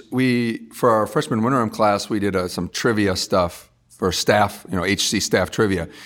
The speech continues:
And we asked the question, "How many Holland Christian High School faculty members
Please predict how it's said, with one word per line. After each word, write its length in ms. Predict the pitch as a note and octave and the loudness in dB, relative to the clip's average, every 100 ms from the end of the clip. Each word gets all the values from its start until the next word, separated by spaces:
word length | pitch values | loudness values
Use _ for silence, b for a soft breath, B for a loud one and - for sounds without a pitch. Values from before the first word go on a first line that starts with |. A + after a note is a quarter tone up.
| B _ | B _
And 100 | G#2+ | 2
we 80 | G#2 | 4
asked 220 | A2 A2+ | 4 2
the 60 | G#2 | -2
question, 400 | - G#2 - G2 | -2 -2 0 -2
"How 200 | A2 C#3 | 2 2
many 540 | C#3 B2+ A#2 G#2+ G2+ B B | 2 2 2 0 -2 B B
Holland 360 | - B2+ C3 G#2+ | 2 4 4 0
Christian 480 | B2+ A#2+ A#2 G#2 F#2 | -4 -4 -2 0 0
High 220 | - B2 | 0 0
School 280 | - A2+ F#2+ | 0 0 -2
faculty 640 | - - A#2 B2+ G#2 G#2+ | -4 2 2 2 0 0
members 500 | F#2 F2+ F#2 F2+ - | 0 0 0 0 -4